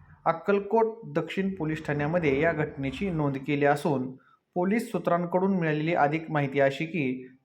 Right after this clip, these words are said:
शुक्रवार दिनांक दहा एप्रिल रोजी दुपारी दीड वाजण्याच्या सुमारास फिर्यादीची मोठी बहीण शोभा कुमार माने, लहान बहीण आरती भीमराव निकंबे, वय चौदा वर्ष व भाची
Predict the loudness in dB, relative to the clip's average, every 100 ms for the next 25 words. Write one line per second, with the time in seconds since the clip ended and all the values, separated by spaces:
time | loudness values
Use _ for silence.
0 | -4 -4 4 6 6 6 2 2 2 0
1 | 0 2 2 2 -2 -2 -2 0 -2 -2
2 | -2 0 0 4 6 6 6 4 0 2
3 | 2 2 4 4 4 0 -14 _ -2 2
4 | 4 4 2 0 2 4 2 0 0 0
5 | 0 -2 2 2 2 0 -4 -2 -2 0
6 | 0 0 2 2 2 2 2 2 2 2
7 | 2 0 -4 -2 0 2 2 2 0 2
8 | 4 2 0 -12 -20 -4 2 2 4 2
9 | 4 4 4 2 -2 -2 -8 -20 _ 2
10 | 2 4 0 0 0 0 -2